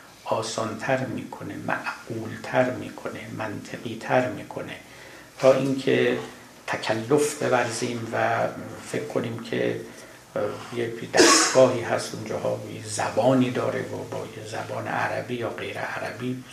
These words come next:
سخن میگه و بعد بریم، اه، دنبال بیان این مطلب که چرا خداوند قرآن رو به عربی نازل کرده و بعدش هم بگیم عربی کاملترین زبان هاست و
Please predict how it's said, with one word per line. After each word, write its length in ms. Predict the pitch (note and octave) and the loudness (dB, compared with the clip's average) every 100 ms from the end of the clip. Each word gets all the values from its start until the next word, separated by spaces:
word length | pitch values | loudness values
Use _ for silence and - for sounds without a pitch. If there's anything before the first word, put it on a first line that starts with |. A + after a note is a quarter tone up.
| - | -8
سخن 260 | - A#2+ | -4 2
میگه 360 | C3 B2 A#2 A#2 | 4 4 0 -6
و 100 | - - - - - - - - - | -6 -8 -12 -16 -16 -16 -18 -14 0
بعد 260 | A#2+ - | 2 2
بریم، 400 | B2+ B2+ A#2+ - - | 2 4 2 -2 -4
اه، 200 | A2 G#2 | -4 -6
دنبال 480 | A#2+ G#2+ A2 A#2 A2+ A2+ - - - G#2 | -6 -4 -2 0 0 -2 -6 -14 -14 -6
بیان 340 | G#2 G#2 A#2 A2+ | -4 -2 -4 -4
این 200 | A2+ A2 | -6 -4
مطلب 400 | G2+ - A#2 - - | -4 -4 -4 -4 -6
که 80 | B2 | -4
چرا 320 | - B2 A2+ | 0 0 0
خداوند 500 | - G#2+ G#2 - - | -2 -2 -2 -2 -2
قرآن 360 | A2 - A2 | -4 -4 -4
رو 80 | A2+ | -4
به 80 | A2 | -4
عربی 380 | G#2+ - A2+ C3+ | -4 -4 0 2
نازل 400 | B2+ A#2+ A#2+ A2+ A#2+ | 2 0 -4 -4 -4
کرده 260 | - A#2 | -4 -6
و 160 | A2 - B2 | -8 -8 -4
بعدش 360 | B2 - - | -4 -6 -6
هم 140 | B2 A#2+ | -6 -6
بگیم 260 | A#2+ - | -6 -6
عربی 480 | - - - A#2 B2+ | -6 -6 -8 -8 -8
کاملترین 720 | - A2 G2+ G2+ - G#2+ B2+ | -6 -4 -4 -8 -6 -4 -4
زبان 420 | B2+ - - G#2 | -4 -4 -4 -6
هاست 380 | G#2 B2 B2+ | -6 -6 -6
و 60 | - | -8